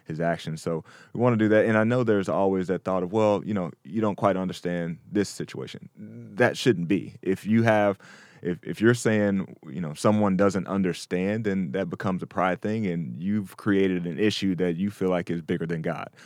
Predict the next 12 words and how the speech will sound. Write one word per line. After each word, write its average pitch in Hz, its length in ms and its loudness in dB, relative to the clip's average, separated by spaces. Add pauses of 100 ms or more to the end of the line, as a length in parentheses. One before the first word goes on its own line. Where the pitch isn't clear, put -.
(240)
because 87 460 -2
God 104 220 8
tells 95 200 0
us, 90 120 -4
"Do 104 180 0
not 95 260 2
be 80 140 -8
anxious," - 440 -12
at, - 180 -2 (240)
like 85 200 -8
you 90 60 -10
said, 95 240 -2